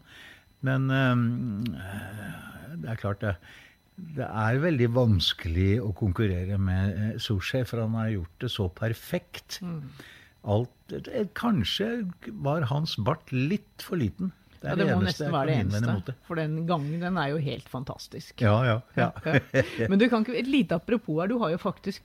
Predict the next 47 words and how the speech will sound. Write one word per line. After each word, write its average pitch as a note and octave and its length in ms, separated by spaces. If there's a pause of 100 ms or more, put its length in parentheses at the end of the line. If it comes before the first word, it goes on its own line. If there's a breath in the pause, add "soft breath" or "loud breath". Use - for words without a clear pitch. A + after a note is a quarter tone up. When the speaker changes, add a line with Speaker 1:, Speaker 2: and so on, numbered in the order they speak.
Speaker 2:
eh, A3+ 80
truffet F3+ 480
Hugh D#3+ 160
Frazier, D3+ 400
du, C#4+ 160
som, C4 340
eh, B3 160
spiller E3 300
kaptein E3 480
Hastings. E3 540
Speaker 1:
Ja, C3+ 100
Speaker 2:
Kan G3 240
du - 80
Speaker 1:
det, D#3+ 80
Speaker 2:
ikke D3+ 80
Speaker 1:
ja. C#3+ 80
Speaker 2:
fortelle F#3+ 320
om A3+ 100
det? F#3 120 (160)
Speaker 1:
Ja, E3 100
veldig E3+ 480
morsomt, F3 640
ja. D3 160 (320 loud breath)
Ja, F#3+ 280
nei, D3+ 220
det D3+ 220
var B2+ 140
bare A2+ 240
pussig, A2 340
fordi B2 140
at A2 180 (480 loud breath)
vi B2 200
var G#2+ 280
på, B2+ 640
vi A#2 140
var A#2 180
i C#3 100
London, A2+ 440
og C3 160
så - 180
skulle B2+ 320
vi C3 40
gå G#2 280
på - 220 (460 loud breath)
teater C#3+ 680
og C3 320
se G#2+ 300